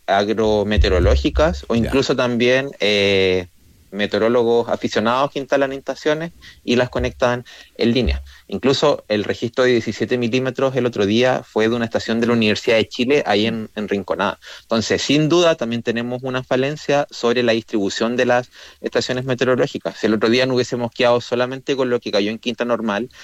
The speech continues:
Speaker 1: que el registro oficial, no hubiésemos, eh, magnificado lo que ocurrió ahí en Maipú. Entonces, en Chile, sin duda, hemos tenido un avance en la institucionalidad, por ejemplo, en cuanto a la predicción de tsunamis, tenemos vías de evacuación, etcétera,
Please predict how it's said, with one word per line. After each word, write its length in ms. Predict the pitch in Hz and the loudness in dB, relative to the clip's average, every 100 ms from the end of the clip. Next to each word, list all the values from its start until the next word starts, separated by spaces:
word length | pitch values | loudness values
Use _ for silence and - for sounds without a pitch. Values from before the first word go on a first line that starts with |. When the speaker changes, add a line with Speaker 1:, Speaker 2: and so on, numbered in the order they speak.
| - _ | -20 _
Speaker 1:
que 140 | 110 110 | 0 2
el 100 | 107 | 0
registro 300 | - 117 127 | -4 -4 0
oficial, 500 | 139 - 117 120 - | -2 2 2 2 -2
no 280 | 110 117 127 | -4 -2 0
hubiésemos, 560 | 127 - 120 123 - - | 0 0 -2 -2 -4 -4
eh, 240 | 101 98 - | 0 0 -2
magnificado 840 | 104 101 107 107 - 98 113 160 110 | -4 -2 -2 -4 0 2 2 0 -4
lo 140 | 131 127 | -6 -2
que 80 | |
ocurrió 440 | 123 127 139 135 - | 0 0 2 2 2
ahí 380 | 127 127 131 - - - | 2 0 -4 -8 -20 -8
en 140 | 127 | -4
Maipú. 380 | 131 131 156 120 | -2 -2 -2 -4
Entonces, 480 | - 98 98 104 98 - - - _ - | -4 -4 -2 0 0 -2 -20 -20 _ -4
en 160 | 98 | -2
Chile, 360 | - 139 139 135 | 0 2 2 0
sin 180 | - 120 | -2 -2
duda, 180 | 120 131 | 2 2
hemos 180 | 135 131 | 0 -4
tenido 260 | 110 113 | -4 -4
un 100 | 123 | -2
avance 380 | 101 90 101 120 | -2 -4 -6 -4
en 80 | 120 | -2
la 60 | 120 | -2
institucionalidad, 840 | 113 110 110 113 107 98 87 98 | -4 -8 -6 -2 0 2 2 0
por 140 | 120 98 | -4 -4
ejemplo, 340 | - 113 117 | -4 -6 -4
en 40 | 110 | -2
cuanto 300 | 104 104 104 | -2 0 0
a 20 | |
la 80 | 104 | 0
predicción 540 | 101 95 - 104 101 | 0 -2 -2 -2 0
de 320 | 104 104 107 - | 0 0 -2 -4
tsunamis, 880 | - 90 80 95 127 110 113 - - | -8 -4 0 0 0 0 -2 -6 -10
tenemos 480 | 82 90 92 90 - | -8 -4 -2 -2 -4
vías 240 | - 90 85 | -4 -2 2
de 60 | |
evacuación, 360 | 87 - - 110 | 2 0 -2 -2
etcétera, 500 | 113 - 131 113 | -2 -2 0 0